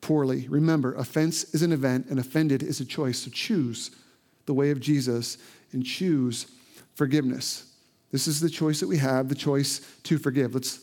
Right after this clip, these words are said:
look at the, the final reason in these couple verses here next. Chapter five, verses twenty-five and twenty-six.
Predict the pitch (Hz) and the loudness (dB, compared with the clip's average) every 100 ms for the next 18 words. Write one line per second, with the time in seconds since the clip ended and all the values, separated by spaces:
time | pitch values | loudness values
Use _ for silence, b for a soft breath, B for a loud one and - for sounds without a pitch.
0 | - 160 131 123 123 123 B B 143 160 | -6 -4 -2 0 0 -2 B B -4 0
1 | 160 156 147 143 147 151 131 131 139 135 | 2 4 4 2 0 2 2 2 2 0
2 | 139 131 120 127 127 123 131 127 120 117 | -4 -2 0 0 -2 -2 0 2 0 -2
3 | - - B B B - 151 147 151 143 | -10 -16 B B B 0 0 2 2 2
4 | 127 - 143 143 131 147 143 143 135 131 | 0 -2 -2 0 0 0 0 2 0 0
5 | 131 131 143 127 - - | 0 -2 -2 -4 -6 -12